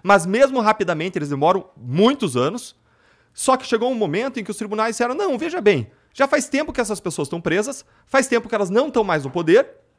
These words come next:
então vamos soltar elas porque agora elas não têm mais funções públicas, elas não estão mais ocupando posições públicas, a, a liberdade delas não representa mais um risco pra sociedade."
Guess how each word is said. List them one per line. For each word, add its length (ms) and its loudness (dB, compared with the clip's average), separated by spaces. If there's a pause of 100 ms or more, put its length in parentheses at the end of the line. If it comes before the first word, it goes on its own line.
(260)
então 520 6
vamos 240 2
soltar 300 0
elas 240 2
porque 240 -6
agora 280 0
elas 120 0
não 160 -2
têm 160 -4
mais 220 -4
funções 360 -6
públicas, 480 -4
elas 200 -4
não 100 -4
estão 180 -6
mais 200 -8
ocupando 440 -6
posições 400 -10
públicas, 460 -4 (420)
a, 220 -2 (260)
a 280 -4
liberdade 560 -4
delas 360 -4
não 120 -4
representa 480 -6
mais 220 -4
um 40 -6
risco 320 -8
pra 140 -6
sociedade." 500 -4